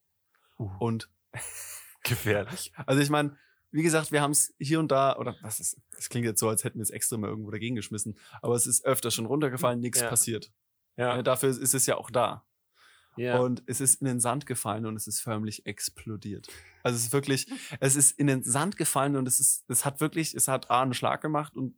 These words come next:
Speaker 2: der, der ganze Screen ist wirklich, das Ding hat's zersplittert.
Speaker 1: Ja.
Speaker 2: Und ich auch dachte so, "Hä? Hä,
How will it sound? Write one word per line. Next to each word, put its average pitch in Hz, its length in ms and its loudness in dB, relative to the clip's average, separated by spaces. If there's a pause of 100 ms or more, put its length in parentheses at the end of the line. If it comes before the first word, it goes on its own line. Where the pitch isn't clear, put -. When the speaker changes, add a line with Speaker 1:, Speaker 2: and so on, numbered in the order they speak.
(140)
Speaker 2:
der, 123 180 -2
der - 340 -4
ganze 156 220 0
Screen 175 420 -6 (220)
ist - 160 -2
wirklich, 156 360 -6 (100)
das - 340 -12
Ding 190 180 0
hat's - 320 0
zersplittert. 156 800 0 (140)
Speaker 1:
Ja. 120 160 -4
Speaker 2:
Und 143 60 0
ich 160 60 4
auch 160 100 -2
dachte 151 260 -2
so, 131 200 0 (1120)
"Hä? 143 500 -4 (680)
Hä, - 140 0